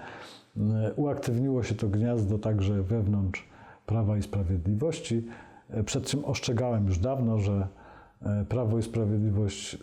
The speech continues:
także będzie musiało się uporać z wewnętrzną, em,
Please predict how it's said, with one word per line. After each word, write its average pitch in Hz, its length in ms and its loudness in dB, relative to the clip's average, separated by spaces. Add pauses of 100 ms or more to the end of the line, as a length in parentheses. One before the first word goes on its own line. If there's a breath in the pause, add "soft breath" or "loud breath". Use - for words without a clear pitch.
także 143 300 0
będzie 110 260 2
musiało 107 400 0
się 101 120 -2
uporać 104 420 0
z 98 120 2
wewnętrzną, 104 720 2 (760 loud breath)
em, 90 440 0